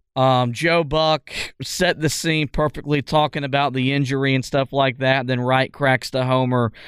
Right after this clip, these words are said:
It's still one of my favorite memories as a Met fan, and I do think there will be a day, whether it's him in the booth,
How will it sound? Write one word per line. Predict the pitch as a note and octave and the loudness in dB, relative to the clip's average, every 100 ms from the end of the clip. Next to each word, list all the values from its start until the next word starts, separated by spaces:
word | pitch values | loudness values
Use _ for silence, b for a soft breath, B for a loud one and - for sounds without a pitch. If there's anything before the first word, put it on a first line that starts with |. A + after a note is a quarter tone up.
| B B | B B
It's | E3+ F3 | -4 -4
still | - G3+ | 0 0
one | F#3 F#3 | 2 2
of | E3 | 2
my | E3 E3+ | 2 2
favorite | - E3 D3 | 0 0 0
memories | D3 D3+ D3+ D3 C#3+ C3+ A#2+ - | 0 0 0 0 2 2 0 -2
as | C3+ C#3+ | 0 2
a | C3 | 0
Met | B2 C3+ C#3 - | 0 0 -2 -2
fan, | C#3 C3 D3+ D3+ | 0 2 0 0
and | B2+ B B B - - | -4 B B B -20 -4
I | F#3+ C4+ | 0 2
do | B3+ A#3+ A#3 | 2 0 0
think | - F#3 D#3+ B2 A2 | 0 0 0 0 2
there | B2+ C3 | 4 4
will | B2 | 4
be | A#2 A#2 | 2 2
a | |
day, | G#2+ A2 G2 A#1 A#2+ - - _ - - - - - _ | 2 0 -2 -2 -4 -6 -20 _ -20 -20 -20 -20 -20 _
whether | B2+ C#3+ D#3 D#3 D3 | -2 0 2 2 2
it's | B2+ - | 0 0
him | E3 E3+ | 0 2
in | E3+ | 2
the | D#3 | 0
booth, | B2+ D#3 D#3+ D#3+ D3+ - | 0 4 4 4 0 -8